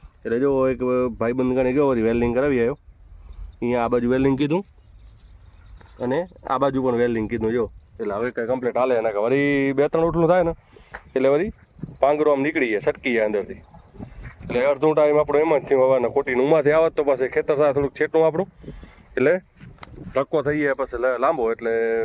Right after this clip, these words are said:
જેમ તેમ કરી અને વળી બે ત્રણ ફેરા વળી વચ્ચે આટા ટાઈટ કે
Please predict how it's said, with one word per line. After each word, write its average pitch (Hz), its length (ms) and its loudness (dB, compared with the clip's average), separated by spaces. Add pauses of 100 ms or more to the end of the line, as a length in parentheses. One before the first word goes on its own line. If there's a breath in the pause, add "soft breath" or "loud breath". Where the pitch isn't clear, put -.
(240)
જેમ 147 220 -4
તેમ 143 200 -2
કરી 165 200 -2 (1080)
અને 117 180 -4
વળી 131 180 -2
બે 147 100 0
ત્રણ 147 200 -2
ફેરા 143 180 0
વળી 151 160 0
વચ્ચે 151 260 -2
આટા 143 360 -2
ટાઈટ 143 500 -6
કે 139 60 -6